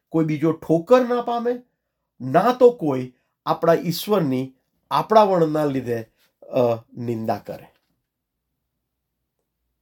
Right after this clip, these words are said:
આ સમજવું, વાલાઓ, બહુ જરૂરી છે કે, અ, પ્રભુએ આપણને બહુ, અ, સ્પષ્ટ રીતે આ શિક્ષણ આપ્યું છે.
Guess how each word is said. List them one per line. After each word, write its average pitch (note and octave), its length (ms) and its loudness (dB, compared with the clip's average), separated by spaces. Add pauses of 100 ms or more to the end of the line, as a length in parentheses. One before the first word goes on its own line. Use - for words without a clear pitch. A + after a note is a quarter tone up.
(240)
આ D3 160 4
સમજવું, E3+ 480 4
વાલાઓ, G3+ 240 4
બહુ G3+ 160 2
જરૂરી G3 400 0
છે C#3+ 220 -8 (3500)
કે, F#3+ 360 4 (240)
અ, - 280 -8
પ્રભુએ D3+ 380 4
આપણને G3 280 2
બહુ, G3+ 380 2 (280)
અ, C#3+ 400 4
સ્પષ્ટ - 420 -2
રીતે B3 200 2
આ G#3+ 120 2
શિક્ષણ F#3 400 -4
આપ્યું F3 300 -4
છે. - 260 -16